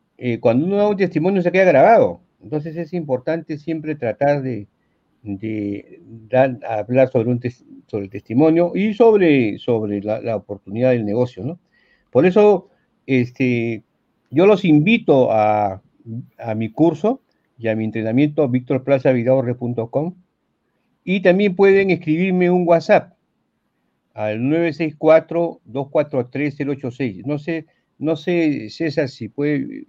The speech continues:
Giancarlo, si puedes ponerlo, nueve seis cuatro, dos cuatro tres, cero ocho seis, nueve seis cuatro, dos cuatro tres, cero ocho seis, que si ustedes desean el produ-, que si desean el producto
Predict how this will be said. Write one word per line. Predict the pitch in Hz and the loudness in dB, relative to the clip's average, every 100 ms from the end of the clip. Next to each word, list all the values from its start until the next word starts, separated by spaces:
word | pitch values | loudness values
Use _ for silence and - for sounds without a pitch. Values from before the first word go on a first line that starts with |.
| _ | _
Giancarlo, | 107 107 151 135 | -12 -2 0 0
si | 123 | -2
puedes | 120 143 | -4 -4
ponerlo, | 147 127 139 143 180 _ _ _ _ _ | -2 -2 -2 -4 -10 _ _ _ _ _
nueve | 123 143 160 156 | 0 2 2 2
seis | 156 147 | -2 -4
cuatro, | - 160 160 156 160 160 - _ _ _ | 2 4 4 2 -2 -2 -8 _ _ _
dos | 143 139 | -6 -4
cuatro | - 151 - 135 - | -2 -2 -2 -8 -4
tres, | 147 147 | -4 -2
cero | 147 143 | -4 -6
ocho | 135 131 | -6 -8
seis, | 143 165 175 _ _ _ _ _ _ _ _ _ _ _ _ | -6 -6 -8 _ _ _ _ _ _ _ _ _ _ _ _
nueve | 110 117 143 151 | -6 -2 2 0
seis | 160 147 - | -2 -6 0
cuatro, | 160 151 151 | 4 4 2
dos | 135 | -4
cuatro | 131 139 131 | 0 -2 -2
tres, | 123 135 127 | -6 -8 -6
cero | 135 | -8
ocho | 127 120 | -8 -8
seis, | 110 165 175 _ _ _ - | -6 -8 -8 _ _ _ -4
que | 127 | -2
si | |
ustedes | 151 151 247 | 0 4 6
desean | 226 - 240 | 6 4 4
el | 226 196 | 2 0
produ-, | 196 202 170 - | 2 2 0 -4
que | 135 | -6
si | 131 | -4
desean | 131 202 | -6 -4
el | 190 | -4
producto | 170 202 180 143 | -2 -2 -2 -4